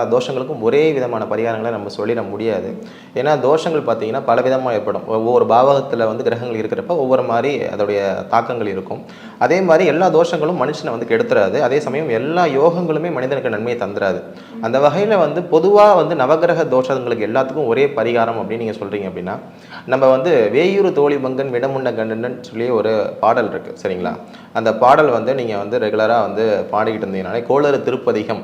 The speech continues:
அந்த பதிகம் நீங்க பாடிக்கிட்டு இருந்தாலே, அது வந்து உங்களுக்கு நவகிரகத்தினால ஏற்படக்கூடிய தோஷங்கள் அப்படிங்கிறது உங்களுக்கு,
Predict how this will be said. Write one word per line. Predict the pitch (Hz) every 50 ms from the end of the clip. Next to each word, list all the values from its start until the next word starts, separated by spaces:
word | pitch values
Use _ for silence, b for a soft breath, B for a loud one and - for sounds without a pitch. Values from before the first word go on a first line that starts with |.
| - -
அந்த | - 98 95 92 92 92 -
பதிகம் | - 113 127 135 147 170 151
நீங்க | 139 123 110
பாடிக்கிட்டு | 92 - 104 110 117 120 107 -
இருந்தாலே, | - 92 90 90 90 90 90 95 101 104 104 B B 117 113 B B -
அது | - 101 104
வந்து | 113 127 143
உங்களுக்கு | 151 131 113 - 117 131 160 170 143 113
நவகிரகத்தினால | 110 135 165 170 185 180 175 165 170 160 143 139 143
ஏற்படக்கூடிய | 139 135 - - 123 117 110 110 107 107 101
தோஷங்கள் | 95 101 117 131 131 - - 120 110 110 113 107
அப்படிங்கிறது | 101 95 107 104 101 101 98 101
உங்களுக்கு, | 127 139 117 101 98 95 - 123 156 185 170